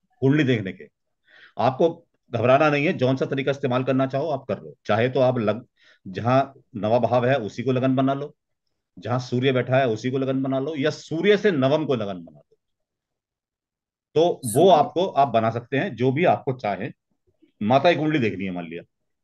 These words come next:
Speaker 1: तो चाहे तो आप चौथे भाव को लगन बना लो,
Speaker 2: हम्म।
Speaker 1: चाहे चंद्रमा को लगन बना लो,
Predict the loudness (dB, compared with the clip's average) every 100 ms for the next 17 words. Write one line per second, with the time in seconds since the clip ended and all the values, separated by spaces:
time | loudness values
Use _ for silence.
0 | _ _ _ _ _ _ _ _ _ -4
1 | -2 4 4 4 4 2 2 -2 0 0
2 | 0 0 -2 -2 -2 -2 -6 -8 _ _
3 | _ _ _ _ _ _ -12 -8 -6 -8
4 | -2 0 0 0 -2 0 0 2 0 2
5 | 0 0 -2 -4 -10